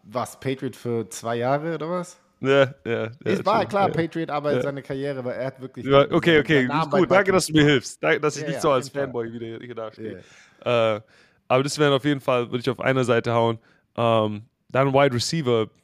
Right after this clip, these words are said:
Speaker 2: pff, wen nimmst du da noch mit rein? Also von, wenn ich von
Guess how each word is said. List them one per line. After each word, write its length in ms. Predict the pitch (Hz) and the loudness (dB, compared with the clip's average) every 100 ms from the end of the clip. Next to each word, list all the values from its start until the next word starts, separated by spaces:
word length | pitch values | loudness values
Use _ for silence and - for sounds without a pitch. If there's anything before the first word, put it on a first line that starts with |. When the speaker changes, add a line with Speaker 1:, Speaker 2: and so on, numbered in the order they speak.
| _ _ _ - | _ _ _ -14
Speaker 2:
pff, 440 | - - - - _ _ _ _ _ - | -10 -10 -10 -14 _ _ _ _ _ -8
wen 100 | 113 | -2
nimmst 240 | 139 - | 0 2
du 40 | |
da 120 | 123 120 117 - 123 | 2 2 -2 -4 -2
noch 180 | 127 | 0
mit 180 | 123 113 | 0 -2
rein? 200 | 113 131 | 2 2
Also 220 | 117 107 110 | 2 -2 -6
von, 420 | 135 123 120 117 | -4 -4 -4 -8
wenn 140 | - 123 | -6 -6
ich 100 | - | -4
von 240 | 127 117 | -6 -6